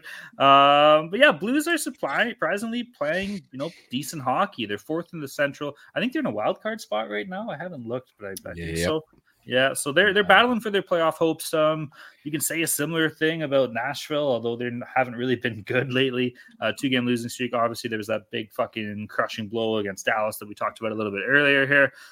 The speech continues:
Speaker 1: Um, Preds are better on the road than they are at home, but Saint Louis has actually been pretty fucking good at home, man. Sixteen nine and one record here. Um,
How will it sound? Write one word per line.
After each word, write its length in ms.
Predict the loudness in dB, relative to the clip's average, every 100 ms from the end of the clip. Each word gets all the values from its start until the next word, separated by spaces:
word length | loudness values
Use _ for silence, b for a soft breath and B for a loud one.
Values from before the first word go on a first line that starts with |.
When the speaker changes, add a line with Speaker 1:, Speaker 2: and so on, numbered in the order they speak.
| B
Speaker 1:
Um, 840 | 4 6 8 8 8 6 4 0 -8 _ _
Preds 420 | 8 8 8 -2 0
are 200 | 4 6
better 320 | 6 6 6
on 120 | 4
the 100 | 2
road 320 | 2 2 2
than 100 | 0
they 140 | -2 2
are 160 | 4
at 60 | 2
home, 240 | 0 -4
but 100 | -4
Saint 200 | -6 -6
Louis 220 | -4 -4 -4
has 80 |
actually 280 | -6 -6 -8
been 180 | -8 -8
pretty 220 | -6 -6
fucking 320 | -4 -8 -8
good 180 | -6 -6
at 80 | -6
home, 260 | -8 -10 -8
man. 200 | -10 -8
Sixteen 720 | -12 -12 -14 -8 -6 -4 -2
nine 260 | -2 -2
and 180 | -4 -8
one 280 | -4 -4 -4
record 400 | -6 -4 -6 -6
here. 260 | 0 2 0 B B B B
Um, 680 | 4 6 6 4 0 -6